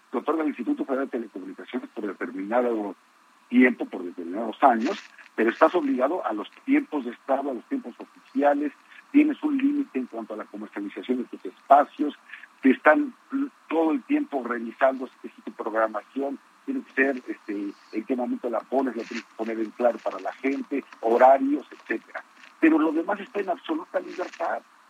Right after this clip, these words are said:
Entonces, en primer lugar, es una competencia muy desleal, muy dispareja. Segundo, es que aquí dice la Corte, esto es ya para darle progresividad a los derechos humanos fundamentales de las personas y particularmente en cuanto a su libertad se refiere. Bueno,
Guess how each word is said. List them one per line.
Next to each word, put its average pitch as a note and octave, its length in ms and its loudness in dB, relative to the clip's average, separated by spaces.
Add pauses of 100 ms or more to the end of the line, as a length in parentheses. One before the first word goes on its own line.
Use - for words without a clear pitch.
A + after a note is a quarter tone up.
(200)
Entonces, E3 420 -4 (240)
en - 100 2
primer G#3+ 120 0
lugar, F#3 280 2
es - 200 -8
una F3 180 -6
competencia - 560 -6
muy - 240 -4
desleal, C#3 460 0
muy E3 180 -4
dispareja. G#3 580 -8 (320)
Segundo, E4+ 480 4 (220)
es F3+ 160 -4 (400)
que D#3+ 160 -2 (320)
aquí - 140 -14
dice E3+ 260 -2
la C#3 200 2
Corte, - 380 -4 (280)
esto F#3+ 300 -2
es G3 100 -6
ya E3+ 160 6
para D3 200 0
darle E3 200 -4
progresividad C#3 840 -4
a D3 60 -4
los C3 100 -6
derechos C3 380 -12
humanos C3 380 -6
fundamentales A#2 580 -4
de A#2 80 -4
las - 120 -10
personas - 380 -8 (200)
y - 100 4
particularmente B2+ 720 0
en A#2 80 -4
cuanto - 220 -16
a - 40 -20
su A2 100 -14
libertad G#2+ 380 -2
se B2 80 -6
refiere. A#2 380 -2 (420)
Bueno, D#3 280 4